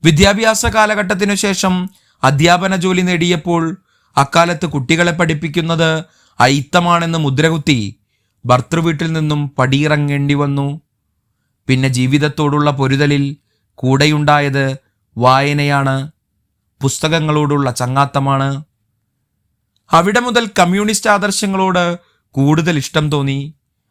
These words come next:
പിന്നെയങ്ങ് വായന ആ മേഖലകളിലേക്കും വ്യാപിപ്പിച്ചു. മാർക്സിന്റെ ദാസ് ക്യാപിറ്റൽ ഉൾപ്പെടുന്ന അടിസ്ഥാന ഗ്രന്ഥങ്ങളും പേരുകേട്ട കമ്മ്യൂണിസ്റ്റുകാരി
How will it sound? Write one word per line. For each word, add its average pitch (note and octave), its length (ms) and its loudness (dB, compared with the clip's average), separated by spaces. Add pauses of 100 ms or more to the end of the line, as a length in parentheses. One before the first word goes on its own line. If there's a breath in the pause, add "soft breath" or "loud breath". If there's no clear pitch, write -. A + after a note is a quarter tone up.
(260)
പിന്നെയങ്ങ് D3 440 2
വായന C#3+ 640 0 (380)
ആ C3 140 4
മേഖലകളിലേക്കും C#3+ 1000 0
വ്യാപിപ്പിച്ചു. C3+ 800 -2 (340)
മാർക്സിന്റെ G#3+ 580 2
ദാസ് G3 340 0
ക്യാപിറ്റൽ G#3+ 460 0
ഉൾപ്പെടുന്ന F#3+ 440 0
അടിസ്ഥാന E3+ 640 0
ഗ്രന്ഥങ്ങളും F3 680 -2 (580)
പേരുകേട്ട D3+ 500 2
കമ്മ്യൂണിസ്റ്റുകാരി E3 1040 0